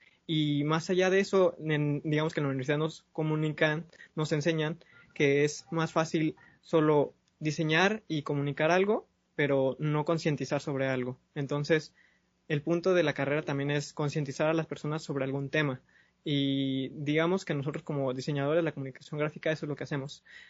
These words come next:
Aparte de diseñar carteles y hacer todo, siempre buscamos como concientizar sobre algún tema. Por decir, no sé,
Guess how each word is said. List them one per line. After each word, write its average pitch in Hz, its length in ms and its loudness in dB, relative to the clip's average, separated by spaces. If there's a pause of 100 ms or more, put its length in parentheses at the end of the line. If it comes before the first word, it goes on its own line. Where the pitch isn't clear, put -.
(300)
Aparte 151 400 0
de 156 100 2
diseñar 143 360 -2
carteles 165 720 2
y 147 40 -2
hacer 139 220 -4
todo, 180 380 2
siempre 156 300 0
buscamos 147 360 -4
como 135 340 -4 (160)
concientizar 147 540 -4
sobre 151 200 -2
algún 135 240 -2
tema. 135 320 -4
Por 139 140 -2
decir, 139 260 0
no 143 120 -2
sé, 135 300 -4